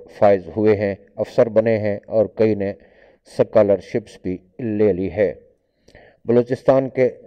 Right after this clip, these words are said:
शोरश ज़दा इलाके खारान से ताल्लुक़ रखने वाले Jameel बलोच बारह नवंबर की सुबह क्वेटा में किसी दोस्त के घर से अपने घर जा रहे थे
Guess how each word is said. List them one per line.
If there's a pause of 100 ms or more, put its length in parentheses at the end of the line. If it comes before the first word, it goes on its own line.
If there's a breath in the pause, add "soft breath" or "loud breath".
(280)
शोरश
ज़दा
इलाके
खारान
से
ताल्लुक़
रखने
वाले
Jameel
बलोच (480 soft breath)
बारह
नवंबर
की
सुबह (120)
क्वेटा
में
किसी
दोस्त
के
घर
से
अपने
घर
जा
रहे
थे